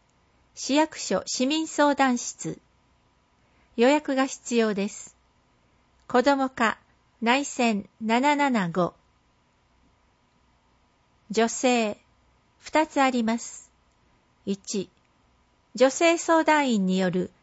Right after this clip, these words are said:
女性が抱えている問題や悩みの相談。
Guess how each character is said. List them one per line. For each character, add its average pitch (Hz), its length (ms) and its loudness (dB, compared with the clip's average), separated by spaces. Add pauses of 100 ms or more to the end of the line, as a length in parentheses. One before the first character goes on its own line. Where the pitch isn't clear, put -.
(180)
女 233 160 2
性 320 240 2
が 302 140 2
抱 285 340 2
え 269 60 -2
て 254 200 2
い 247 60 0
る 247 100 0
問 240 280 2
題 226 260 0
や 208 240 0
悩 240 300 2
み 269 140 -2
の 254 140 0
相 226 300 -2
談。 190 260 -2